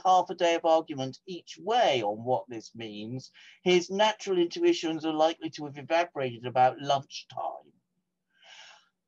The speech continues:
And Mister Justice Andrew Baker in The Eternal Bliss quotes from, I forget whether it's Lord Donaldson, Master of the Rolls, or Mister Justice Donaldson,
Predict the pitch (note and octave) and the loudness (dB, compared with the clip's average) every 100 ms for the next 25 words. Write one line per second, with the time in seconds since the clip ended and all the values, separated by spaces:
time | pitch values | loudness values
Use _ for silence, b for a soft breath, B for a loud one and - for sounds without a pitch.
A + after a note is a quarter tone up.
0 | - G3+ G3+ G3+ G3 - _ _ _ _ | 4 8 8 6 0 -10 _ _ _ _
1 | _ _ _ - A#3+ - C#4 C4 - A3+ | _ _ _ -6 -6 2 4 4 4 4
2 | G3+ G3 G3 F#3+ F#3+ F3+ F3 D#3+ F3+ E3 | 4 2 4 4 2 -2 -2 0 0 0
3 | D#3 D#3 D#3+ C#3 - _ - A3 G#3 - | -2 0 0 -2 -12 _ 0 2 2 -4
4 | - - F3 E3 E3 D#3+ D#3+ _ _ _ | -10 2 6 6 4 2 -6 _ _ _
5 | C#3+ C#3 E3 F3+ E3+ F3 D#3+ D#3 D3+ - | -4 -2 0 0 0 0 0 -2 -4 -8
6 | - - - - D#3+ E3+ E3+ F3 D#3+ D3 | -18 -20 -20 -16 2 2 2 0 -2 -4
7 | D#3 D3+ D#3 D3 - C3+ D3 D#3 D3+ C3+ | -4 2 4 2 -4 -12 0 2 2 -2
8 | C#3+ C#3+ B2+ C3 D#3 C3+ C3+ B2+ C#3 C3 | -6 -6 -8 -6 -6 -4 -8 -8 -4 -4
9 | A#2+ - A#2 A#2+ | -4 -10 -8 -8